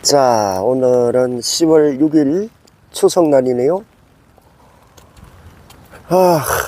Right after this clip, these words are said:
이것저것 엄청 많이 먹었더니만은 배도 부르고. 야, 비는 오지만은 그래도 오늘, 아, 길, 아라뱃길 건너 이쪽 장기동, 장기동 오리동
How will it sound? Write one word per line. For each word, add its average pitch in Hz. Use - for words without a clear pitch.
이것저것 131
엄청 120
많이 123
먹었더니만은 98
배도 107
부르고. 95
야, 78
비는 165
오지만은 147
그래도 117
오늘, 113
아, 127
길, -
아라뱃길 160
건너 123
이쪽 -
장기동, 123
장기동 117
오리동 98